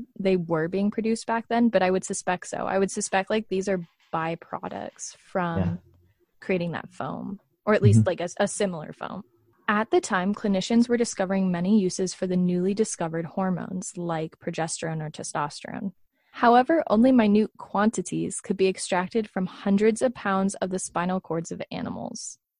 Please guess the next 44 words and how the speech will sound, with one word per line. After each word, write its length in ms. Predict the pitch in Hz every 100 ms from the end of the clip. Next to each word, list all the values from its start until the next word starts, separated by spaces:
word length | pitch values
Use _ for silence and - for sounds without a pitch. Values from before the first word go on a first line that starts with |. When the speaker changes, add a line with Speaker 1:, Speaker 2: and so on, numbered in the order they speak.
| _
Speaker 1:
which, 260 | 247 254 - _ _
that 140 | 185 -
kinda 220 | - 427
makes 220 | 415 -
me 80 | 254
think 220 | 247 240
of, 100 | 214
like, 240 | 190 180
Speaker 2:
Mm. 140 | - 110 _ _ _ _ -
Speaker 1:
insulin, 580 | 208 208 262 277 320 320 _
when 220 | 214 208
they 80 | 208
were 120 | 202
first 360 | 196 208 202 -
using 360 | 202 196 190 185
pig 240 | - 185
liver 280 | 196 208 240
for 160 | - 190
insulin, 520 | 185 180 214 226 233
and, 80 | 202
like, 220 | 180 -
it 120 | 196
was 140 | 185 196
Speaker 2:
Mm-hmm. 60 |
Speaker 1:
so 420 | 202 - 185 185 190
hard 440 | 185 175 180 196
to 100 | -
extract 520 | 180 - - 180 -
that 160 | 185 175
much 160 | 170 -
insulin. 560 | 165 - 214 233 254 - _ _ _ _ _ _ -
And 140 | 196
then 100 | 196
when 120 | 196
it 60 | 202
Speaker 2:
Yeah. 60 |
Speaker 1:
got 160 | 190 170
mass 320 | 160 147 165
produced, 400 | - 185 185 -
it 80 | -
was 100 | 175
a 60 | 170
lot 200 | 156 -
easier. 500 | 151 190 214 269